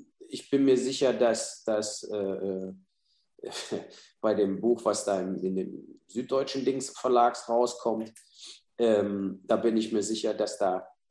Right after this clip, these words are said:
auch sehr viele meiner Freunde, denen habe ich schon gesagt, du wirst, äh,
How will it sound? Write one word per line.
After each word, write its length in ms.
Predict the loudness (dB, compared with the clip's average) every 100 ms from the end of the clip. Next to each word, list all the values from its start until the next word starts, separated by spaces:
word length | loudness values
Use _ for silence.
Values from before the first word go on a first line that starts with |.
| 0
auch 140 | 0
sehr 300 | 2 4 4
viele 240 | 4 2 2
meiner 340 | 2 2 2
Freunde, 1040 | -2 -8 -4 0 2 2 2 4 4 2 -8 _ _ -4
denen 160 | 0
habe 140 | 0 -2
ich 80 | 0
schon 160 | 0
gesagt, 520 | 0 2 0 0 -2
du 140 | 0 2
wirst, 420 | 2 0 -8 -16 _ _ _ -4
äh, 640 | 0 0 0 0 0 -2